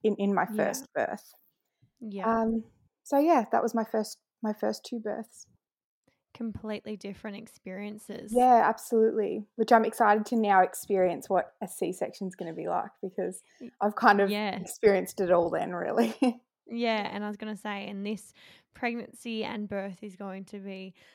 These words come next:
Speaker 2: I guess, <laughs> another very individualized pregnancy and birth journey for you.
Speaker 1: Yeah. Actually, and that's it as well. My pregnancy with Julian was so far different from Jeremy. I was not sick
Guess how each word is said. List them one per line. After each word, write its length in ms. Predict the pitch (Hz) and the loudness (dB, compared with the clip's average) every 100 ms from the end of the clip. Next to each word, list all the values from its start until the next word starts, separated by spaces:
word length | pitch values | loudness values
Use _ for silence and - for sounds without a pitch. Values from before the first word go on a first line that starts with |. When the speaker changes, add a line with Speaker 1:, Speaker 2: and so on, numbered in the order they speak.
| - - _ - | -20 -20 _ -10
Speaker 2:
I 140 | 214 | -8
guess, 280 | 220 254 285 - | -4 -4 -6 -10
<laughs> 100 | - | -4
another 400 | 302 294 277 285 | -2 -2 -4 -8
very 560 | 247 247 254 262 262 - | -6 -4 -2 -4 -8 -6
individualized 1200 | 262 262 226 233 220 226 220 208 208 214 208 - _ | -6 -4 -6 -8 -6 -4 0 0 0 -4 -8 -20 _
pregnancy 540 | 277 233 220 - 240 214 | -4 -4 -6 -10 -8 -8
and 140 | 214 | -4
birth 360 | 208 202 202 - | 0 0 -2 -6
journey 320 | 202 196 196 | -6 -6 -8
for 320 | - 202 202 | -8 -4 -2
you. 440 | 196 202 196 262 285 - - _ _ - - _ 220 | -2 -2 -2 -2 -4 -14 -20 _ _ -20 -20 _ 2
Speaker 1:
Yeah. 480 | 220 220 226 202 190 - _ _ _ _ - | 6 8 6 4 2 -8 _ _ _ _ -14
Actually, 340 | - - 311 294 | -12 -6 -2 4
and 160 | 285 | 6
that's 240 | 269 262 - | 6 2 -4
it 100 | 302 | -4
as 180 | 285 220 | -2 4
well. 180 | 233 226 | 8 8
My 420 | 226 226 233 240 _ _ - | 8 8 6 4 _ _ 2
pregnancy 480 | - 247 294 - 302 | 6 6 4 2 0
with 180 | 269 | 2
Julian 360 | - 226 220 214 | 6 10 10 8
was 160 | 208 - | 2 0
so 400 | - 214 208 214 | 4 6 6 4
far 280 | 233 208 | 6 4
different 320 | 202 208 202 202 | 4 0 -2 -2
from 140 | 202 | 0
Jeremy. 460 | 196 190 185 170 - | 2 2 0 -2 4
I 140 | 196 | 4
was 240 | 202 214 220 | 6 4 4
not 240 | 214 - | 0 0
sick 400 | - - 220 - | -6 -2 -2 -4